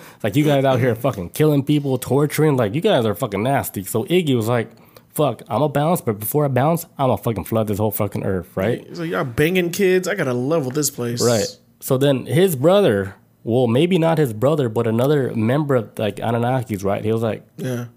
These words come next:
Speaker 1: he knew that he was gonna do that. He didn't agree with him.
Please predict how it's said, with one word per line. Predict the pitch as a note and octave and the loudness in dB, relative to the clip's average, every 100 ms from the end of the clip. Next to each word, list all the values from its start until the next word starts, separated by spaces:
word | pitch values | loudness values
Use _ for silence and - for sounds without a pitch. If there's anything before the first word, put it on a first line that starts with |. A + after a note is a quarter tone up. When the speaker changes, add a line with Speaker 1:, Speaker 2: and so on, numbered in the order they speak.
| - | -10
Speaker 1:
he | A2+ D3 | -2 0
knew | C#3 A2+ A#2+ E3+ E3+ | 2 2 2 4 2
that | A#2 | 0
he | A2+ | 0
was | A#2 A2 | -2 -2
gonna | G#2 F2+ | -4 -2
do | G#2 | -2
that. | B2 C#3 D3+ - _ _ | 0 -2 -6 -16 _ _
He | - A2 | -10 -2
didn't | B2+ D3 A2+ | 0 0 -4
agree | F2+ F#2+ A2 B2 | -6 -2 0 0
with | B2 | -2
him. | C3+ C#3+ D3 | -2 -2 -2